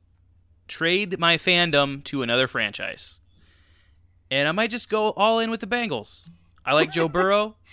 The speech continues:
Speaker 1: and poor Joe Burrow has got, his body has been beaten to heck by his horrible offensive line. And, uh, if he could drop to, to the Bengals, that would help my boy Joe Burrow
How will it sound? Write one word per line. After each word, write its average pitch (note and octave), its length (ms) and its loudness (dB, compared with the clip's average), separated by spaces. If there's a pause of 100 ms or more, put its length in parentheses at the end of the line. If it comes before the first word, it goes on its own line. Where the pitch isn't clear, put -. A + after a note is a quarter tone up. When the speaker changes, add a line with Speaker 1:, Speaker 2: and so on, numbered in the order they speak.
(440)
Speaker 1:
and D3 280 0
poor F#3+ 200 -2
Joe F3 180 0
Burrow F3+ 360 4
has D3+ 120 -2
got, D3+ 280 4 (640)
his C#3+ 440 -6 (240)
body D3+ 600 0 (760)
has C#3 220 -8
been B2+ 260 -6
beaten F#3 420 -4 (360)
to C#3 180 -6
heck D3 420 -2
by C3+ 360 2
his C3 320 -6 (340)
horrible E3 540 2
offensive A#2+ 380 -4
line. A2+ 280 -8 (760)
And, C#3 340 0
uh, C#3 220 2 (300)
if C#3+ 160 -4
he E3 100 -4
could D3+ 120 -8
drop C#3+ 320 2
to, C3+ 460 -4 (240)
to - 120 -8
the C3 80 -4
Bengals, B2 500 0 (260)
that A#2+ 80 -12
would A#2+ 100 -8
help A#2+ 220 -2 (460)
my B2 120 -2
boy A#2 240 -2
Joe A2+ 200 -4
Burrow A2+ 400 -2